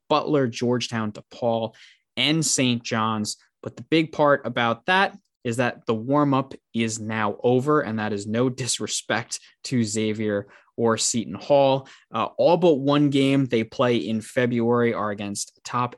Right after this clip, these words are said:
eighty-five KenPom opponents. Take out Georgetown, and they're all top fifty opponents. It's three home games. It's four road games. It's Marquette, it's uconn, Saint John, Seton Hall, Providence, the Georgetown game,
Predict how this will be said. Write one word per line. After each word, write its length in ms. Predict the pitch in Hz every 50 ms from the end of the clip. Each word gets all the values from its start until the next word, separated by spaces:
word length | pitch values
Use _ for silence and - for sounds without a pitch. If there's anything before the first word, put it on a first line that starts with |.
| _ -
eighty-five 680 | 113 110 104 104 101 - 110 104 101 95 92 - _
KenPom 460 | - 127 120 123 120 139 131 139 143
opponents. 560 | 123 - - 139 139 143 139 139 139 - - _
Take 220 | - 156 151 -
out 220 | 165 131 120 - 117
Georgetown, 640 | - 117 117 127 127 - - - 131 131 139 143 139
and 240 | - 107 107 101 95
they're 160 | 98 92 -
all 300 | - 98 110 113 117 120
top 320 | - - - 113 104 -
fifty 400 | - - - 151 151 - - 165
opponents. 640 | 156 147 - 156 151 151 151 147 147 - - - - _ _ _ _ _ _ _ _ _ _ -
It's 240 | 117 - - -
three 240 | - - 120 135 160
home 260 | 165 156 151 156 156
games. 420 | 143 147 139 135 135 131 127 - - _ - _ _ _ _ _
It's 180 | 104 98 - -
four 400 | - - - 139 151 170 170 151
road 340 | 147 139 135 135 135 131
games. 440 | 135 120 123 120 120 117 113 - - - - - _ _ _
It's 180 | 104 101 -
Marquette, 520 | - 110 107 104 - - 139 135 151 - -
it's 220 | 113 113 110 - 101
uconn, 540 | 98 120 147 147 - 127 123 127 127 123
Saint 320 | 120 - - 123 131 135 127
John, 360 | - 131 120 110 113 113 113
Seton 340 | - - 139 147 - - 139
Hall, 240 | 123 117 113 110 -
Providence, 640 | - - 151 156 170 151 147 135 127 123 127 -
the 100 | - -
Georgetown 520 | - - 143 151 139 127 - 123 113 110 107
game, 340 | 107 104 104 104 101 95